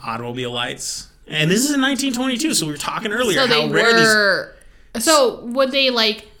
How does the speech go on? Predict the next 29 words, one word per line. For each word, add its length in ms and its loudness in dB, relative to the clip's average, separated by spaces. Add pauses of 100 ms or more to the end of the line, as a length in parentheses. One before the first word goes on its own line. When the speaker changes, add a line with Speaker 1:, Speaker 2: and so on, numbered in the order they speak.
(360)
Speaker 2:
h-, 220 -8
uh, 140 0
purposely, 460 -4
like, 200 -4 (240)
say, 180 -2
"Hey, 400 0
dude, 500 0
drive 440 0
now. 400 -2
We 160 -8
have, 240 -8
like, 180 -8
people 300 -6
at 20 -6
different 280 -12
points. 440 -10 (540)
Let's 160 -4
see 100 -2
what 220 -6
they 140 -2
see," 280 -4
kind 140 -6
of 80 0
Speaker 1:
So 60 4
Speaker 2:
thing? 100 2
Speaker 1:
they 80 2
Speaker 2:
Or, 20 0
Speaker 1:
had 300 0
Speaker 2:
like 80 -10